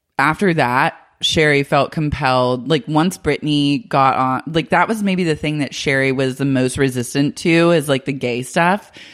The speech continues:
But then as the visions kept on visiting her and threatening her, she realized, like, "I need to appease the demons and say that I love everyone. I love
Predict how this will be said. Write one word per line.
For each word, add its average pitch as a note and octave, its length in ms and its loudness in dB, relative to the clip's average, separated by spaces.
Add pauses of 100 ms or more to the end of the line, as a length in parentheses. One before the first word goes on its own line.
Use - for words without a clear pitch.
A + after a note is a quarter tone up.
(140)
But D#3 140 -2
then D3+ 340 0
as C#3 220 0
the C#3+ 80 2
visions C#3 500 0
kept C#3+ 300 -2
on C3+ 160 0
visiting C3 340 0
her D3+ 140 0
and C#3 180 2
threatening D3+ 540 0
her, D#3+ 260 2
she D3 180 -2
realized, B2+ 600 0
like, B2+ 280 -2
"I C3+ 120 0
need C3 260 2
to - 100 -2
appease C3 540 -2
the C3 100 -6
demons C#3+ 720 2
and C3 400 0
say B2 300 0
that A#2+ 120 2
I B2+ 120 4
love A#2+ 320 2
everyone. A#2+ 580 0
I B2+ 80 -8
love B2 520 -4